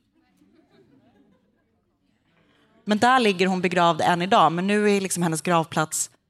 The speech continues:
typ under en så här stor rhododendronbuske. Den är typ omöjlig för folk att hitta. Men det finns Facebookgrupper som följer det här fallet som absolut har varit där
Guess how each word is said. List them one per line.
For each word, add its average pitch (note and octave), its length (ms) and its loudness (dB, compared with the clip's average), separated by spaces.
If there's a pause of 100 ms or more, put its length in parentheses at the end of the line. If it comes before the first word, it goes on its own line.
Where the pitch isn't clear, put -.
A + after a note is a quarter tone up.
(140)
typ F#3 140 -4
under F3 280 -2
en D#3+ 60 -4
så D#3+ 80 -8
här D#3 40 -4
stor D#3+ 240 -4
rhododendronbuske. E3 1300 -4
Den D#3+ 180 -6
är D#3+ 40 -8
typ D#3+ 140 -6 (160)
omöjlig F3+ 340 -2
för - 60 -18
folk - 180 -10
att D#3+ 40 -4
hitta. - 220 -6
Men E3+ 140 -4
det F3 60 -6
finns F3+ 360 -6
Facebookgrupper D#3+ 760 -4
som D3+ 160 -6
följer E3 320 -4
det C#3 60 -2
här D3+ 100 -4
fallet D3+ 420 -6
som D3+ 340 -4
absolut - 640 -6 (500)
har F3+ 80 -2
varit D#3+ 200 -2
där - 300 -4